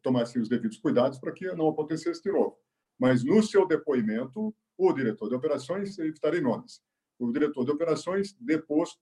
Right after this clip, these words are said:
contra os tripulantes, dizendo que eles tinham sido os grandes responsáveis, e isso foi se arrastando durante todo o processo, e no final das contas bateu na mesa do juiz, tá? Que realmente baixou a sentença, e essa sentença foi dura e dolorida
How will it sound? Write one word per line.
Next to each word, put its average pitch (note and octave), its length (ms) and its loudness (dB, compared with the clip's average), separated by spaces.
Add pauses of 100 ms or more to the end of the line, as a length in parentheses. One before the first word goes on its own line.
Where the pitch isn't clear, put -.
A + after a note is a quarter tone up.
contra F3 500 4 (180)
os A2 120 -20
tripulantes, C#3 560 -4
dizendo D3+ 280 -2
que B2 180 -4
eles G3+ 280 2
tinham E3 240 -4
sido B2 300 -6
os G#2+ 100 -10
grandes B2 300 2
responsáveis, C#3 760 0 (380)
e B2+ 60 8
isso - 300 4
foi D3+ 140 4
se D3 140 -4
arrastando B2+ 400 0
durante B2+ 300 0
todo D#3+ 180 -2
o - 60 -20
processo, F3 520 -2
e G3 40 -4
no G3 80 -4
final C#3+ 200 -4
das C3 160 -4
contas D3 360 -4
bateu D3+ 320 -2
na B2 100 -4
mesa A2+ 300 -2
do G2+ 240 -20 (320)
juiz, B2+ 640 0 (280)
tá? B2+ 200 -2 (240)
Que F3 80 2
realmente B2+ 520 2
baixou B2 400 -2
a A#2 60 2
sentença, C3 680 -4 (320)
e B2+ 240 2
essa F3 260 2
sentença B2 520 -6
foi C3 180 -4
dura D3 220 -2
e - 20 -10
dolorida D3+ 580 0